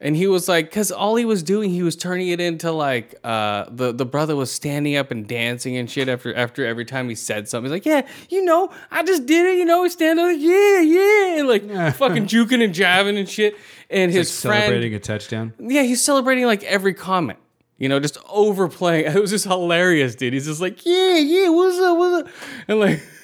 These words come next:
Speaker 1: <laughs> and the, uh, the host was just sick of it, and that's why he put Kenny on to fucking overdo him. He's like, "Come on, Kenny." He's like, "Put him in his fucking place, man."
Speaker 2: Mm-hmm.
Speaker 1: And the first time, yeah, he panics, you know? <laughs>
Speaker 2: Right.
Speaker 1: He's just like, "Uh."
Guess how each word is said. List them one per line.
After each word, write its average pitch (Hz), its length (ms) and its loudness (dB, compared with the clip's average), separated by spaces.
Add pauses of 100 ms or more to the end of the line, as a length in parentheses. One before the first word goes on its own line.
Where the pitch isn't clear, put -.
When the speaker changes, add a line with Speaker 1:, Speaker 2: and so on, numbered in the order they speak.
(160)
Speaker 1:
<laughs> - 380 -18
and 180 240 0
the, 175 40 2
uh, 151 300 0
the 135 160 0
host 170 440 -2
was 139 120 -8
just - 260 -8
sick 170 220 -4
of 131 120 -2
it, 101 140 -4
and 113 100 -6
that's 123 140 -2
why 143 100 -2
he 123 60 0
put - 220 -6
Kenny 156 340 -2
on 104 260 -4
to 107 60 -6
fucking 113 500 -6
overdo 123 520 -4
him. 98 120 -8
He's 98 120 -12
like, 98 100 -12
"Come 160 160 -8
on, 101 160 -10
Kenny." 101 340 -12 (720)
He's 120 100 -10
like, 127 140 -4
"Put 175 160 -2
him 190 100 2
in 185 60 0
his 165 120 -2
fucking 170 280 -6
place, 202 420 -2
man." 139 300 -4 (260)
Speaker 2:
Mm-hmm. 98 340 -10 (300)
Speaker 1:
And 147 80 -4
the 143 60 -6
first 165 260 -2
time, 135 200 -2
yeah, 123 100 0
he 101 80 -2
panics, 101 540 -8
you 117 60 -6
know? 156 120 -2 (300)
<laughs> - 320 -20
Speaker 2:
Right. 180 160 -4
Speaker 1:
He's 156 100 -6
just 151 140 -10
like, 135 80 0
"Uh." 147 540 -4